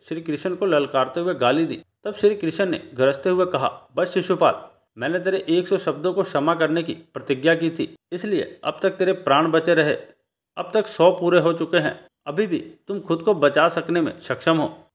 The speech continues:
शांत रहकर यहाँ से चले जाओ या चुप बैठ जाओ, इसी में तुम्हारी भलाई है।"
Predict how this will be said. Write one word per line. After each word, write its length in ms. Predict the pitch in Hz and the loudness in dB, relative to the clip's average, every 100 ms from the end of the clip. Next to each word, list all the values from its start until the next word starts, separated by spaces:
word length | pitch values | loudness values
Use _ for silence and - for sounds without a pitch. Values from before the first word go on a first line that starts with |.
| _ | _
शांत 260 | 151 196 208 | -6 -4 0
रहकर 300 | 202 202 - - _ 123 | 0 0 -6 -10 _ -8
यहाँ 160 | 151 | -6
से 120 | 160 | -4
चले 320 | 202 - 143 175 | -2 2 2 4
जाओ 320 | 160 - - - | 2 0 -10 -6
या 120 | 160 | -4
चुप 220 | 185 208 | 0 0
बैठ 300 | 170 156 151 | 4 4 4
जाओ, 200 | 139 120 - - _ _ - | 2 0 -4 -20 _ _ -18
इसी 180 | 143 190 | -8 -4
में 120 | 196 | -2
तुम्हारी 340 | 190 165 170 | 0 2 2
भलाई 360 | 160 135 135 156 | 2 4 4 4
है।" 260 | 135 - | 0 -4